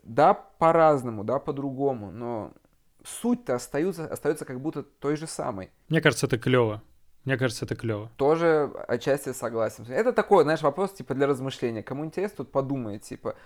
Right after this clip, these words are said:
Speaker 1: хорошо это или плохо. Каждому решать. Мне тоже нравится, я очень доволен коллекцией. Я ничего не смогу купить, так что, ну, грустненько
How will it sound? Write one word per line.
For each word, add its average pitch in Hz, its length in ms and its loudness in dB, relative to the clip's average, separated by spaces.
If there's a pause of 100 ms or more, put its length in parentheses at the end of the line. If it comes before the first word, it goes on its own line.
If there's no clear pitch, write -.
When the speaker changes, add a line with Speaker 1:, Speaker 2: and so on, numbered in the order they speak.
Speaker 1:
хорошо 123 400 -4
это 185 160 -4
или 120 100 -2
плохо. 147 480 -4 (360)
Каждому 156 400 2
решать. 135 340 -2
Мне 170 120 -2
тоже 160 240 2
нравится, 127 880 2
я 117 180 2
очень 104 540 -4
доволен 113 520 -2 (140)
коллекцией. 117 600 -8
Я 143 180 -2
ничего 147 220 -6
не 127 80 -10
смогу 127 220 -8
купить, 208 440 -10
так 127 180 -10
что, - 320 -6 (380)
ну, 320 120 -8 (140)
грустненько 143 480 -4